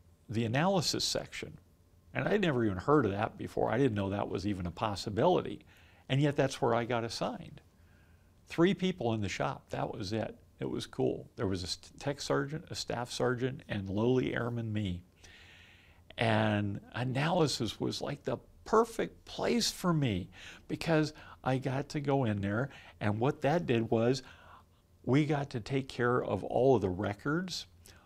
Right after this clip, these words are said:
all of the flight stuff. Uh, anytime the, the, uh, aircraft flew with the sram on it, we got to go over and do debriefings of the air crew.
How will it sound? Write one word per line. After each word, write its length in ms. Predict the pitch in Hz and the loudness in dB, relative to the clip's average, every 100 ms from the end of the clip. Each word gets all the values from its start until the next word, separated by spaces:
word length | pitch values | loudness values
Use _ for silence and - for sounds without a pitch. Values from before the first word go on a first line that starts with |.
| - - | -20 -4
all 380 | - 117 123 139 | 4 6 6 4
of 220 | 120 110 | 2 2
the 80 | 101 | -2
flight 440 | - - 110 151 | -6 -2 0 0
stuff. 640 | - - 143 156 170 - - - - - - - | -4 -2 0 0 -2 -8 -20 -20 -20 -20 -10 -4
Uh, 200 | 101 - | -2 0
anytime 640 | 123 123 131 - 131 131 | -2 -2 -2 -2 0 0
the, 140 | 110 101 - | 0 -2 -4
the, 380 | 107 101 98 - | -2 0 -2 -4
uh, 240 | 98 92 92 - - - - | -4 -6 -8 -14 -20 -10 0
aircraft 500 | 120 135 123 107 - | 0 2 2 0 -2
flew 280 | 131 127 | 0 2
with 180 | 143 123 | 2 0
the 60 | - | -2
sram 420 | - 127 117 139 | -4 -2 -2 0
on 180 | 139 147 | 0 0
it, 140 | 156 - - - - - _ - - - _ - - - | -2 -4 -14 -20 -20 -20 _ -20 -20 -20 _ -20 -20 -8
we 200 | 120 131 | 0 2
got 240 | 123 123 - | 4 2 0
to 80 | |
go 160 | 110 117 | 0 2
over 240 | 131 113 | 2 2
and 100 | 104 | 0
do 180 | 101 120 | -2 -2
debriefings 800 | 104 107 87 110 123 - 135 113 | 0 -2 0 0 0 -2 -6 -4
of 100 | 95 | -2
the 200 | 104 107 | -2 0
air 200 | 104 131 | 0 0
crew. 440 | 131 160 165 208 | 0 0 0 0